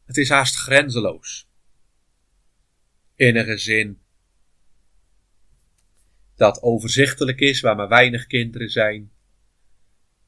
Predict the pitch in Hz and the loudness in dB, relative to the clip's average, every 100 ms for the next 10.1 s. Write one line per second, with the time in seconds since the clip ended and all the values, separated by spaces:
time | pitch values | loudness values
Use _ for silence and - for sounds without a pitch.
0 | _ _ _ _ _ _ _ - 117 110 | _ _ _ _ _ _ _ 2 4 4
1 | 107 - 117 101 95 - _ _ - 120 | -2 -2 2 2 0 -8 _ _ -10 -2
2 | 135 135 131 127 120 110 107 120 120 104 | 0 0 -4 -4 -4 -4 -4 -4 -4 -4
3 | 117 120 113 113 - - 110 120 104 - | -2 -4 -6 -8 -4 2 2 2 -8 -10
4 | _ _ _ _ _ _ _ _ _ _ | _ _ _ _ _ _ _ _ _ _
5 | _ _ _ _ 123 123 123 123 120 127 | _ _ _ _ 2 4 2 -2 0 0
6 | 117 113 _ _ _ _ _ _ _ _ | 0 -4 _ _ _ _ _ _ _ _
7 | _ _ _ _ _ _ _ _ _ _ | _ _ _ _ _ _ _ _ _ _
8 | - 110 110 131 160 139 101 107 90 82 | -2 -2 0 2 2 0 0 0 -2 -8
9 | _ _ _ _ _ _ 143 131 104 101 | _ _ _ _ _ _ -18 -8 -6 -6
10 | - | -10